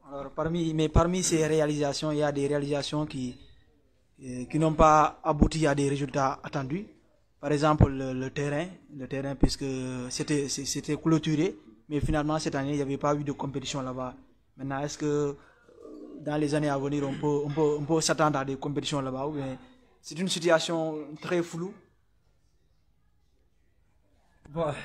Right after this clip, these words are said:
Speaker 2: <laughs> Oui, euh, situation très floue. Je pense que, euh, tu sais, dans la vie, surtout en politique,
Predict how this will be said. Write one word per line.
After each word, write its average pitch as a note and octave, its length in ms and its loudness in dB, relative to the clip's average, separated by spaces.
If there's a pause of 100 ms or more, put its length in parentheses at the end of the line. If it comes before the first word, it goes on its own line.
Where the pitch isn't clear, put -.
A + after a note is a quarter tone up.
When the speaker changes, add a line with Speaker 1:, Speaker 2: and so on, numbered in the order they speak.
Speaker 2:
<laughs> - 1300 -14
Oui, F3 300 2
euh, C#3 220 8
situation F#3 640 8
très D#3 200 8
floue. D3+ 380 2
Je C3+ 100 -4
pense F3 240 6
que, D#3+ 220 10 (760)
euh, D3 180 4 (100)
tu D#3+ 100 -2
sais, F#3+ 120 6
dans D3+ 160 10
la D3 200 10
vie, C#3+ 340 -2 (1300)
surtout D3+ 360 0
en B2+ 380 4 (540)
politique, C#3+ 480 2